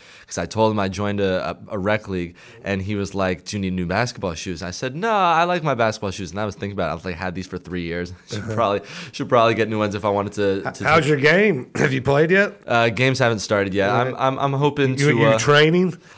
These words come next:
Speaker 1: I, I'm definitely hitting the gym. You
Speaker 2: <laughs>
Speaker 1: can't say I've been on a court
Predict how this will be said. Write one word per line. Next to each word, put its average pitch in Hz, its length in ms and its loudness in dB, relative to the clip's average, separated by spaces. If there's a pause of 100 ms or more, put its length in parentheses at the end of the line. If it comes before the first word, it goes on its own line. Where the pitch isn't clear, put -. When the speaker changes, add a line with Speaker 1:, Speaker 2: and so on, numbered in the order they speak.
(300)
Speaker 1:
I, 131 240 4
I'm 127 220 0
definitely 170 460 4
hitting 170 180 2
the 165 40 0
gym. 143 520 0 (100)
You 131 180 0
Speaker 2:
<laughs> - 20 -4
Speaker 1:
can't 139 280 2
say 139 160 2
I've 131 160 2
been 135 120 2
on 127 120 2
a 131 60 0
court 120 480 0